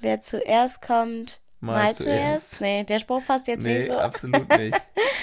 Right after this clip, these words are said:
Speaker 2: Es gibt nur den Spruch,
Speaker 1: Die
Speaker 2: dass
Speaker 1: Letzten werden die Ersten sein.
Speaker 2: Genau. Und damit bin ich wieder gemeint.
Speaker 1: <laughs> Oh Mann.
Speaker 2: Und die Ersten werden die Letzten sein, Hella.
Speaker 1: Nein, nein, das gibt's
Speaker 2: Ja,
Speaker 1: nicht.
Speaker 2: ja.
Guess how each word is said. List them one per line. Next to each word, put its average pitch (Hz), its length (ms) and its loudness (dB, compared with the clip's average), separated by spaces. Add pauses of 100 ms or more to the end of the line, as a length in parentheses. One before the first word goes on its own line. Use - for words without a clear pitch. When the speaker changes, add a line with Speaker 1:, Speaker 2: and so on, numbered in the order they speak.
(360)
Speaker 2:
Es - 140 -18
gibt 202 180 -4
nur 117 180 -2
den 120 200 -6
Spruch, - 460 -6
Speaker 1:
Die 220 120 -4
Speaker 2:
dass 220 80 4
Speaker 1:
Letzten 226 400 -2
werden 208 260 2
die 196 60 -4
Ersten 196 460 2
sein. 185 240 2
Speaker 2:
Genau. 127 400 2 (220)
Und - 460 2
damit 131 220 8
bin 139 160 8
ich 151 180 2
wieder 113 220 4
gemeint. 113 520 4
Speaker 1:
<laughs> - 60 4 (920)
Oh 285 200 2
Mann. 254 520 0 (320)
Speaker 2:
Und 110 180 -6
die - 120 -4
Ersten 117 360 -4
werden 117 200 -2
die 120 60 -4
Letzten 107 380 -4
sein, 95 260 -4
Hella. 92 300 -4
Speaker 1:
Nein, 196 520 10
nein, 165 240 4
das 160 180 -2
gibt's 294 220 0
Speaker 2:
Ja, 285 340 0
Speaker 1:
nicht. 262 140 -6
Speaker 2:
ja. 247 180 -10